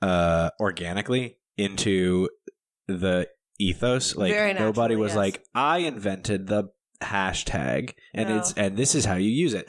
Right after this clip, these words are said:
Speaker 1: right? That did happen with things like the emoticon,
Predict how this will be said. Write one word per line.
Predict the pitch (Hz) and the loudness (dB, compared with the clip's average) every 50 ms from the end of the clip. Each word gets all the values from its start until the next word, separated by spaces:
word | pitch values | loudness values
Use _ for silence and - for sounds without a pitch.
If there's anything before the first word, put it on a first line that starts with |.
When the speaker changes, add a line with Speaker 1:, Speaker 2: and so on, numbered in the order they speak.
| - - - | -10 -4 0
Speaker 1:
right? | 110 113 117 - - - _ - | 0 0 0 -2 -6 -10 _ -2
That | 117 107 | -2 0
did | 95 139 160 147 | 0 0 0 2
happen | 143 139 127 - 117 | 2 0 0 0 0
with | 110 101 - | -2 -2 0
things | - 101 98 85 | -2 -2 -2 0
like | 101 90 87 - - - _ - | 0 0 -2 -4 -10 -12 _ -4
the | 98 101 | -2 0
emoticon, | 107 131 135 107 - - 87 80 - | 2 2 0 0 -2 -4 -8 -8 -10